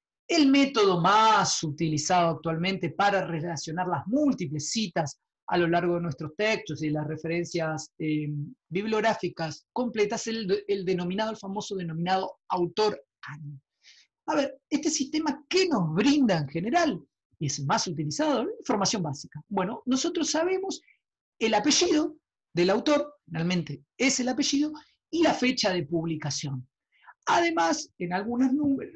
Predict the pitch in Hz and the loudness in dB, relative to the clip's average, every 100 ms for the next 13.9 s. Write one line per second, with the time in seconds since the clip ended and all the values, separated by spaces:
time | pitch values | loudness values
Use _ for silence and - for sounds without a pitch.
0 | - 170 170 196 208 262 - 285 302 - | -6 -4 -4 -4 -4 -4 0 0 0 -2
1 | - 339 302 - 233 233 - 208 180 185 | -2 0 -2 0 -2 0 -2 -2 -2 -2
2 | 220 254 _ _ 185 185 196 185 175 170 | -4 -8 _ _ -2 0 2 2 2 2
3 | 175 - 180 - - - 175 170 160 147 | -2 -2 -6 -8 -10 -4 0 0 -2 -6
4 | 147 - - - _ _ _ _ - _ | -8 -10 -12 -16 _ _ _ _ -20 _
5 | - 370 294 285 285 269 277 - 226 - | -8 0 2 2 2 2 2 2 0 0
6 | 190 208 214 247 233 247 214 208 - 202 | 0 0 -2 -4 0 2 2 0 0 2
7 | 247 254 208 202 240 208 196 - 170 - | 4 2 -2 -2 0 0 -2 -2 -2 -2
8 | 156 - 156 151 180 165 143 139 143 151 | -8 -4 -4 0 0 0 -4 -6 -8 -6
9 | 165 180 175 180 196 208 208 208 233 262 | -8 -4 -2 0 0 -2 -4 -8 -8 -4
10 | 247 233 220 254 262 - _ _ _ _ | -4 -4 -2 -2 -2 -8 _ _ _ _
11 | _ _ - 294 277 233 196 190 185 196 | _ _ 0 4 6 6 4 2 2 2
12 | 208 214 180 233 226 214 202 196 226 - | 2 0 0 2 4 4 2 0 -2 -4
13 | - - 196 190 185 226 185 226 226 | -6 -4 0 0 -2 -2 2 2 2